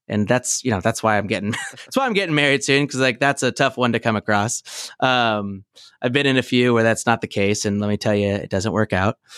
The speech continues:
for people like me. So, so that's one, number one, having, having a support system to allow me to be me is, is number one.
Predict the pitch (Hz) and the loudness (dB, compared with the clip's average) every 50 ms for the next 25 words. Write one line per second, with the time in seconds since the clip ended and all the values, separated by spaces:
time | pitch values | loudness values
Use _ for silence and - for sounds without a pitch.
0 | - - - - 120 - 113 104 - 104 101 101 104 104 - 104 95 95 117 139 | -20 -12 -4 -4 -2 0 0 -2 0 0 0 0 0 0 -2 -2 -2 -2 -4 -6
1 | _ _ _ _ - _ _ - - - 147 131 123 123 120 117 113 113 110 107 | _ _ _ _ -20 _ _ -12 -2 0 2 2 4 4 4 4 4 4 2 0
2 | 110 113 _ _ _ _ _ _ _ - - - 151 143 170 196 196 - 143 143 | -2 -4 _ _ _ _ _ _ _ -10 -2 0 2 2 2 0 0 -4 -2 0
3 | 143 - - 165 160 147 143 127 117 117 113 110 113 123 120 123 120 117 - - | 0 0 2 2 2 4 4 4 4 2 2 2 2 2 2 2 0 0 -4 -6
4 | 120 120 123 127 113 110 - 113 - - - 104 - - - 120 113 - 131 131 | -4 -2 0 0 0 2 0 -2 -4 -2 -2 -2 0 2 0 0 0 2 2 2
5 | 127 127 131 131 131 - - - 117 104 101 101 104 107 107 110 110 110 110 113 | 4 4 2 0 0 -2 -4 0 0 2 2 4 4 4 4 4 2 2 2 2
6 | 110 - - 104 104 107 110 117 120 123 127 127 131 135 - - - 113 98 - | 0 -2 -4 -2 0 0 2 4 4 4 4 2 0 -2 -6 -6 -6 -6 -6 -6
7 | - - - 113 101 - - - - - 143 160 147 123 107 110 104 101 101 107 | -8 -8 -6 -6 -4 -4 -6 -6 -2 0 2 2 4 2 2 0 0 0 0 0
8 | 104 98 95 95 92 | 0 0 0 -2 -6